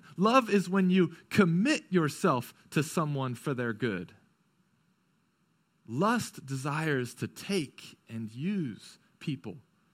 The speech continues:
for selfish reasons. Now, church, God created sex, and he wants us to experience it the best way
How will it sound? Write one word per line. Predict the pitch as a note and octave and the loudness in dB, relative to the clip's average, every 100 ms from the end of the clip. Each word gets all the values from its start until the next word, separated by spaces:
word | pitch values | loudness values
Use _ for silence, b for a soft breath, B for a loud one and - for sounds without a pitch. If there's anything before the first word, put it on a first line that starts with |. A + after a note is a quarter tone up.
| _ _ _ | _ _ _
for | - A2 | -14 -14
selfish | - - E3+ D3+ C3+ A#2+ - - | -12 -8 -6 -6 -8 -10 -12 -20
reasons. | - A#2+ A#2+ F#2 - - - - _ _ _ _ _ _ _ _ _ _ _ _ _ _ _ _ _ _ _ _ _ _ _ | -10 -8 -8 -10 -16 -20 -20 -20 _ _ _ _ _ _ _ _ _ _ _ _ _ _ _ _ _ _ _ _ _ _ _
Now, | - C#3+ | -4 -4
church, | - F#3 C#3+ | 0 0 0
God | - F3 G3 G3 D#3+ - | 0 4 4 2 -2 -14
created | - - D3+ D3 E3 D3 B2+ A2 - _ _ _ _ _ _ _ _ _ _ | -10 -4 -2 2 2 2 -2 -6 -18 _ _ _ _ _ _ _ _ _ _
sex, | - - D#3+ G#3+ - - - _ _ _ _ _ _ _ _ _ _ _ _ _ _ | -18 -8 -6 -6 -12 -20 -20 _ _ _ _ _ _ _ _ _ _ _ _ _ _
and | C3+ C#3 | -10 -8
he | A#2 D3 | -6 -6
wants | C3 D#3 F3 F3 | -6 -6 -6 -6
us | C#3+ C#3 - - | -8 -8 -12 -12
to | D#3 C#3+ | -10 -10
experience | B2+ - - D3 D3+ C#3+ C3+ - | -12 -14 -10 -6 -6 -6 -8 -8
it | B2 - - | -8 -8 -8
the | C3 | -8
best | A#2 C#3+ C#3+ - - | -4 -4 -4 -8 -16
way | B2 C#3+ C3+ B2+ | -6 -2 -2 -4